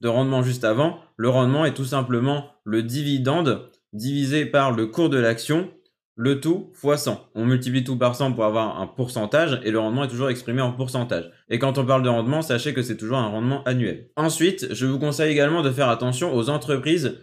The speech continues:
qui, euh, distribuent un dividende trop élevé et qui ont un rendement qui dépasse les sept pour cent. On va dire en fait que les sept pour cent, c'est ma limite personnelle car j'investis dans des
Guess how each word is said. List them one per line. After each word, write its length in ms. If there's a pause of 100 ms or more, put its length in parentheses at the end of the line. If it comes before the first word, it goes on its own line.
(140)
qui, 440
euh, 180
distribuent 760
un 120
dividende 420
trop 240
élevé 420 (260)
et 280
qui 320 (180)
ont 240
un 80
rendement 340
qui 120
dépasse 360
les 80
sept 300
pour 160
cent. 340
On 80
va 140
dire 160
en 140
fait 200
que 80
les 120
sept 200
pour 160
cent, 140
c'est 160
ma 180
limite 420
personnelle 480
car 140
j'investis 460
dans 160
des 300